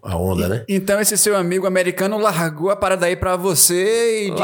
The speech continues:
Speaker 2: assim,
Speaker 1: Largou
Speaker 2: né?
Speaker 1: e, e a gente
Speaker 2: Eu acho,
Speaker 1: gostou
Speaker 2: eu acho
Speaker 1: e
Speaker 2: que ele tava
Speaker 1: começou a
Speaker 2: querendo
Speaker 1: brincar.
Speaker 2: dizer, "Não, vou, vou implantar isso aqui no Capão e vou deixar Ian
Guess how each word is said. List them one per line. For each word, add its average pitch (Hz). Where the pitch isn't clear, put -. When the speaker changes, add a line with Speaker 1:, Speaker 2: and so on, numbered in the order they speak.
Speaker 2:
assim, 185
Speaker 1:
Largou 214
Speaker 2:
né? 403
Speaker 1:
e, 135
e 160
a 156
gente 156
Speaker 2:
Eu 170
acho, 233
Speaker 1:
gostou 190
Speaker 2:
eu 220
acho 233
Speaker 1:
e 233
Speaker 2:
que 254
ele 254
tava 254
Speaker 1:
começou -
a -
Speaker 2:
querendo 240
Speaker 1:
brincar. 226
Speaker 2:
dizer, 214
"Não, 202
vou, 208
vou 214
implantar 180
isso 165
aqui 165
no 165
Capão 151
e 180
vou 185
deixar 151
Ian 135